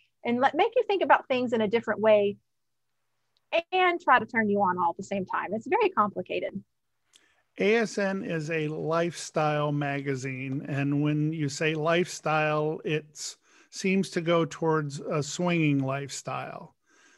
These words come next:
Speaker 2: And we've had Corlin Jewell on the program, uh, recently talking about swinging lifestyles. You and your hubby seem comfortable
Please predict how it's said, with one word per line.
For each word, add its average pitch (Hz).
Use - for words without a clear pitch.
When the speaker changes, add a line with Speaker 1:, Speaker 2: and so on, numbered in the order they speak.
Speaker 2:
And 147
we've 151
had 151
Corlin 170
Jewell 160
on 147
the 147
program, 151
uh, 151
recently 170
talking 151
about 147
swinging 147
lifestyles. 143
You 208
and 175
your 165
hubby 170
seem 160
comfortable 170